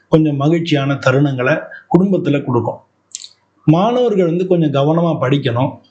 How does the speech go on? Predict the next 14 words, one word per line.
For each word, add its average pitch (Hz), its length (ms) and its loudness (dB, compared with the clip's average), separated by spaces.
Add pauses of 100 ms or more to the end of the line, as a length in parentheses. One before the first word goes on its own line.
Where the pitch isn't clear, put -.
(120)
ஏன்னா 147 320 0
அது 151 140 0
கொஞ்சம் 139 420 0
டிலே 160 300 2
ஆகலாம். 127 440 -2 (400)
ஆஹ், 143 260 2 (200)
படிப்புல 175 440 2
வந்து 139 220 0
நீங்க 143 220 -2
கொஞ்சம் 131 600 0
ஸ்லோவாகலாம். 123 800 0 (300)
அதனால 143 340 2
வந்து 165 240 0
கவனமா 156 480 0